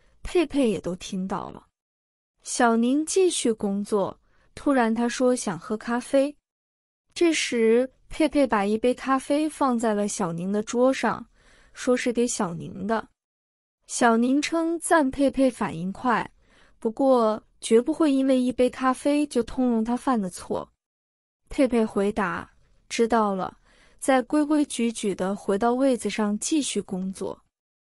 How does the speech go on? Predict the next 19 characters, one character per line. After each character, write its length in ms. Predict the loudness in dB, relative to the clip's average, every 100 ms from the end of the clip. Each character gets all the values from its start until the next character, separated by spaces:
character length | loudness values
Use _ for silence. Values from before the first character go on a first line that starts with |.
| _ _ _
小 300 | -14 0 2
宁 220 | 2 0 2
拿 200 | 2 0
起 160 | -2
咖 240 | -8 -2 -4
啡 280 | 0 0
吸 320 | 0 -2 -2 0
了 120 | 0
几 220 | -2 -8
口， 400 | -8 -12 -10 -12 _ _ _ _ _
感 200 | -2 0
觉 200 | 2 2
这 160 | 2
味 200 | 2 2
道 380 | 2 0 0 -4
难 280 | -4 -2 0
以 120 | 0
形 340 | -2 -6 -6
容。 260 | -4 -4 -6